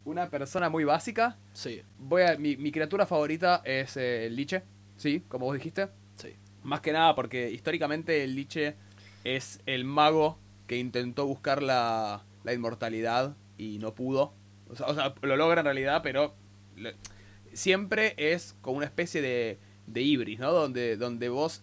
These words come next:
Speaker 1: encontrás la inmortalidad, pero de repente requiere que consumas almas, entonces de repente el liche está medio destinado a ser malo. Quizás en un
Speaker 2: Sí.
Speaker 1: principio mantiene su sanidad y mantiene su personalidad, pero eventualmente el paso del tiempo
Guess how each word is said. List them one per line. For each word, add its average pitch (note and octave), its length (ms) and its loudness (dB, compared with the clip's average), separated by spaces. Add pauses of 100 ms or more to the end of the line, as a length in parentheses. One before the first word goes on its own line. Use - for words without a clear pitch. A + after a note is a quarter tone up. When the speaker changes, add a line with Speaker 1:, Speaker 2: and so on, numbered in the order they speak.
(160)
Speaker 1:
encontrás C3+ 880 -2
la C3 100 -6
inmortalidad, C3 680 0 (320)
pero C3 140 4
de B2+ 60 4
repente D#3 420 0
requiere C#3 400 0
que A2+ 80 -12
consumas A#2 480 -4
almas, C#3+ 520 2
entonces C3 360 -4
de D3+ 60 0
repente C3+ 360 -2
el C3+ 100 0
liche C3 220 -6
está C#3 140 -10
medio D#3 220 0
destinado A#2 500 0
a G#2+ 60 -6
ser G#2+ 200 -10
malo. G2+ 300 -6 (300)
Quizás D3 200 -8
en E3 80 0
un E3+ 100 0
Speaker 2:
Sí. D3 120 0
Speaker 1:
principio D3+ 640 2
mantiene C3 600 -2
su D3 120 -10
sanidad C3 560 2
y B2+ 80 -6
mantiene C#3 420 -4
su C3+ 180 -6
personalidad, B2 600 -2
pero B2+ 160 -2
eventualmente E3+ 760 0
el B2+ 80 -6
paso C#3+ 220 -4
del C3 120 -4
tiempo D#3 600 -2